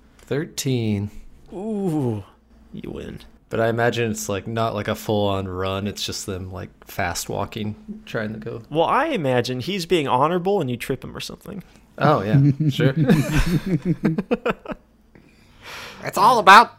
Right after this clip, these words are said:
Speaker 3: tactics, I guess. <laughs>
Speaker 1: Sorry, Theo, the world needs second place heroes, too.
Speaker 2: That was uncalled for. I'll get you yet. Ha ha, yes, com-, competition, I love it. <laughs>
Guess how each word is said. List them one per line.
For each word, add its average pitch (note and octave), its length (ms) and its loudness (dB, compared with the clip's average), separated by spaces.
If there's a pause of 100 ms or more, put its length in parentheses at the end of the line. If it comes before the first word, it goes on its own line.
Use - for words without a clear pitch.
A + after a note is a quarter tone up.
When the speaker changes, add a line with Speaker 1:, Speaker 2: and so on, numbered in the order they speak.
(280)
Speaker 3:
tactics, F3+ 600 0
I A#2 120 -4
guess. B2 500 -2 (200)
<laughs> - 200 -20
Speaker 1:
Sorry, B2 420 -2
Theo, C#3+ 360 4
the B2 120 4
world C3 300 6
needs C3+ 200 2
second C3 360 -2
place C#3+ 380 0
heroes, B2+ 420 0
too. D3 400 -4 (640)
Speaker 2:
That F3 320 8
was F3+ 140 6
uncalled F3 480 6
for. C#3+ 280 6
I'll F#3 440 10
get C3+ 260 0
you C#3 80 0
yet. - 500 0
Ha F3 100 8
ha, G3 420 10
yes, - 420 2 (120)
com-, D3+ 120 -10 (100)
competition, D#3 580 2
I C#3+ 80 2
love C3 300 2
it. - 220 -6
<laughs> - 40 -14